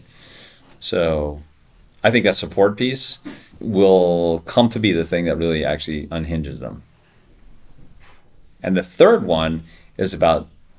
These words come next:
personal career risk. If you can't get support and you're running something and you didn't make a change, then all of a sudden it's gonna be back on you.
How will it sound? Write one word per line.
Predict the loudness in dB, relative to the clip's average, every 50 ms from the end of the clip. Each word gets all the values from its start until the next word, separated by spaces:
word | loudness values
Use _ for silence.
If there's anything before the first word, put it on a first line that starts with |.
| _ _ -20 -16
personal | -8 -6 -6 -6 -4 -6 -8
career | -8 -6 -4 -2 2 4 4 4
risk. | 4 2 -4 -6 -6 -8 -12 -14 -16 -20 _ _ _ _ _ _ _ _ _ _ _ _ _ _ _ _ _ _ _ -20 -20 _ -14
If | -10 -8 -8
you | -8 -8
can't | -4 0 2 2 2 2 0 -4
get | -6 -4 -4
support | -6 -8 -4 0 2 2 2 2 -2 -8 -14 -20 -20 -20 -20 -20 -20 -20 -20 -18 -12 -6
and | -4 -2 -2
you're | -2 -2
running | -2 0 2 2 4 2 2 2
something | 2 0 0 0 -2 -4 -4 -4 -4 -6 -8 -12 -18 -14 -8
and | -6 -4
you | -4
didn't | -4 -4 0 0 0 2 2 2
make | 2 2 0
a | -2
change, | -6 -4 -4 -2 -2 -2 -4 -4 -8 -8 -12 _ _ _ _ _ -20 -20 _ -18 -10
then | -10 -10 -8 -4 0
all | 0 0
of | 0 0
a |
sudden | -2 -2 -2 -2 -2 -2
it's | -4 -6 -6
gonna | -6 -6 -6
be | -6 -10
back | -10 -6 -4 -4 -2 -2 -4
on | -6 -6
you. | -4 -6 -8 -8 -10